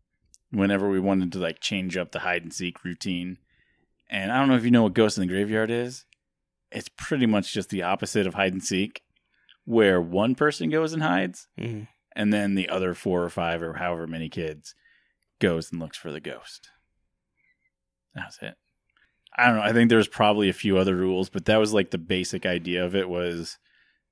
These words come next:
Speaker 1: was just flip the hide and seek and <laughs> just, just flip it inside out and,
Speaker 2: Right.
Speaker 1: and, and, and run around. My mom once taught me a game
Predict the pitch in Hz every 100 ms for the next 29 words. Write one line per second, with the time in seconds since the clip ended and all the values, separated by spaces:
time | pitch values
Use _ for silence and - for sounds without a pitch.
0 | _ 135 - 143 - _ - 113 117 113
1 | 110 110 113 101 107 101 - 104 - -
2 | - 226 - 233 269 - 156 113 _ _
3 | - 117 - 98 90 98 98 107 92 90
4 | 90 90 92 92 104 - _ _ _ _
5 | - 92 85 82 - _ _ _ - 78
6 | - _ _ _ - - - 98 87 90
7 | 92 - _ 117 107 120 131 113 98 -
8 | 98 85 95 90 87 _ _ _ _ _
9 | - - 85 92 90 90 92